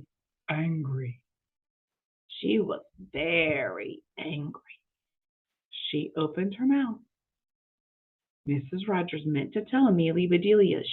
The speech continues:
she was fired. But before she could get the words out, Mister Rogers put something in her mouth. It was good. Missus Rogers forgot about being angry.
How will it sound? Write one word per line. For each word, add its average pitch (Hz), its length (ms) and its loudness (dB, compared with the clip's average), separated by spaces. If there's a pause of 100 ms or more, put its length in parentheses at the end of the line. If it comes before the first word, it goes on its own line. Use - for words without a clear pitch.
(140)
she 165 160 4
was 156 340 4 (220)
fired. - 460 0 (840)
But - 220 -6
before 160 400 -4
she - 220 -2
could 185 200 2
get 175 180 0
the - 100 -4
words 226 440 4
out, - 220 -4 (760)
Mister 392 540 4
Rogers 170 500 0 (200)
put - 120 2 (260)
something 320 540 2
in 285 160 8
her 226 180 0
mouth. 196 300 -2 (1500)
It - 140 -18 (100)
was 1077 100 -20 (160)
good. - 1600 -20
Missus 143 260 -12
Rogers - 380 -2 (140)
forgot - 320 0
about - 320 0
being 180 320 0
angry. 170 600 -2